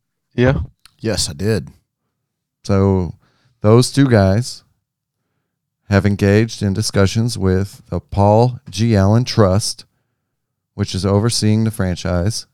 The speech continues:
Speaker 3: at the current time. And the plan is for those talks to continue.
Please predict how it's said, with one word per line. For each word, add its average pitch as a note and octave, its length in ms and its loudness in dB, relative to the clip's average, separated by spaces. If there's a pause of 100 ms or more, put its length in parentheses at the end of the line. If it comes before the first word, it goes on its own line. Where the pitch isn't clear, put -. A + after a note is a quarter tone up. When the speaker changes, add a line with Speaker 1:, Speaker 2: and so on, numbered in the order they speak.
Speaker 3:
at - 120 -8
the - 80 -16
current G2 340 -4 (280)
time. F#2+ 420 -2 (920)
And F2+ 640 0 (280)
the F#2+ 120 -4
plan G#2 400 0
is G2+ 200 0
for G#2 140 -2
those F#2 180 -2
talks F2+ 300 -4
to - 60 -14
continue. G2 540 -2